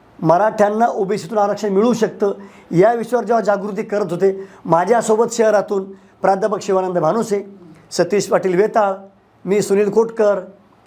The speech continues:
प्राध्यापक चंद्रकांत भराड सर, वाकडे काका, आम्ही जायचो ना गावात जागृती करायला.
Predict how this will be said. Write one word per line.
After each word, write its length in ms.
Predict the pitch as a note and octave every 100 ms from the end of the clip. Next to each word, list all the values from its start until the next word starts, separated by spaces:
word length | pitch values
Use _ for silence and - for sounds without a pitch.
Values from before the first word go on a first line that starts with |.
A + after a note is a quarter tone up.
| _ - - -
प्राध्यापक 320 | F#3+ G3 G3
चंद्रकांत 320 | G3 G3+ G3
भराड 240 | E3 G#3+
सर, 200 | - G3+ G3 G3 -
वाकडे 320 | F3+ G3+ G#3+
काका, 200 | G#3 G#3+
आम्ही 160 | A3+
जायचो 260 | G#3+ G#3+ C#4+
ना 60 | C#4+
गावात 240 | C4+ C#4 A3+
जागृती 300 | G#3 G#3+ A#3+
करायला. 280 | A#3+ A3+ G#3